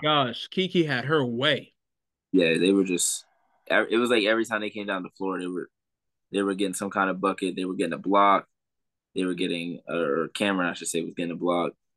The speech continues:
Speaker 2: Um, they were getting stops, getting out in transition, getting and ones. They got a couple of and ones, like, consecutively, and I was like, "Oh, yeah, it's about to get ugly."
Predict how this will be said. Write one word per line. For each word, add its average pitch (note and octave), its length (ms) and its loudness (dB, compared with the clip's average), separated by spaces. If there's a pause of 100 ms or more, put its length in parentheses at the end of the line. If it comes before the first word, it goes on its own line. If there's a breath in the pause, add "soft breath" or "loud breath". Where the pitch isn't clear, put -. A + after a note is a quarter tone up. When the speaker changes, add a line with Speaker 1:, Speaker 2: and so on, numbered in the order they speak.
(200)
Speaker 2:
Um, D#2 540 -4 (840)
they F2+ 120 4
were F2+ 100 4
getting F2 220 -2
stops, F2+ 400 0
getting E2+ 180 -4
out E2 80 -2
in D#2 80 -6
transition, F2+ 720 -2 (580)
getting - 260 0
and F2+ 220 0
ones. G2+ 400 4
They G#2 160 2
got F#2+ 140 4
a F2 40 -6
couple G2 280 0
of F2 60 -6
and F2+ 180 -8
ones, F2+ 280 -6
like, D2+ 280 -8
consecutively, F2 720 -4
and D#2+ 80 -12
I F2 80 -4
was E2+ 140 -10
like, D2 160 -20
"Oh, A#1 180 -8
yeah, B1+ 280 -12 (100)
it's - 160 -12
about - 160 -16
to - 80 -20
get C#2 120 -10
ugly." D#2 380 -10